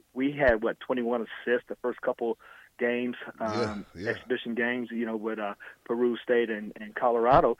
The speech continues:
Speaker 1: So I was kind of expecting the same. And, you know, for us to finish with only six assists, five for, uh, Verge, and, and I think, uh, who was it? C J Welcher got the other one, and that was
Speaker 2: Correct.
Speaker 1: it for the, for the game. And I,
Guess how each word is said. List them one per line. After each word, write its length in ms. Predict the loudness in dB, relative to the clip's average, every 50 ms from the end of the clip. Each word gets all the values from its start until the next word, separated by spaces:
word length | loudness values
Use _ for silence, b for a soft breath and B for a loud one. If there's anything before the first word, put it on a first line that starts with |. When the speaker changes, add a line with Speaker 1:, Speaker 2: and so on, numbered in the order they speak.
| B B B _ 2
Speaker 1:
So 100 | 2 4
I 120 | 4 2
was 100 | 0 -2 -4 -2
kind 140 | 0 0 2
of 60 | 0 -2
expecting 460 | -4 -6 -4 -2 0 0 0 -2 -6 -8
the 60 | -8 -4 -2
same. 340 | -2 -2 0 -2 -2 -2 -4
And, 220 | -4 -6 -8 -12 -18 _ _
you 120 | -4 -2
know, 220 | 0 0 -2 -2 -4 -4 4
for 120 | 6 6
us 80 | 6 6 4
to 100 | -2 -4
finish 240 | -2 0 0 0 0 -2
with 100 | -4 -4 -4 _ -4
only 200 | -2 -2 -2 -4 -2 -2
six 160 | -2 -2 -2 -4
assists, 460 | -8 -10 -6 0 2 2 2 2 0 -8 -20 _ _ _
five 340 | 4 6 6 8 8 6 4 2
for, 320 | 0 2 4 4 4 4
uh, 140 | 2 0 -2 0 4
Verge, 360 | 6 8 8 8 8 6 6
and, 180 | 2 -2 -2 -4 B B B B B B B _ _
and 200 | -8 -6 -2 -2
I 80 | -2
think, 300 | -2 -2 -4 -4 -4 -4 -6 -6
uh, 460 | -4 -2 -2 -2 -2 -2 -4 -6 -8 -8
who 140 | -6 -4 -2
was 160 | -2 -2 0
it? 140 | 0 -2 -2 -2
C 140 | -2 -2 0
J 160 | 0 0 0
Welcher 360 | 2 4 4 4 4 2 0 0
got 200 | 0 -2 -2 -2
the 120 | 0 2
other 160 | 2 2 2 2
one, 180 | 0 -2 -2
and 140 | -2 -2 0
that 180 | 0 0 0 -2
was 120 | -6 -6
Speaker 2:
Correct. 160 | -6 -8 -2 2
Speaker 1:
it 180 | 2 2 2 2 -4 -4
for 120 | -4 -2
the, 160 | -2 -2 -4 -6 -6
for 120 | -6 -6 -6
the 100 | -6 -10
game. 480 | -4 0 2 4 4 4 4 2 0
And 120 | -2 -2 -2
I, 140 | -4 -4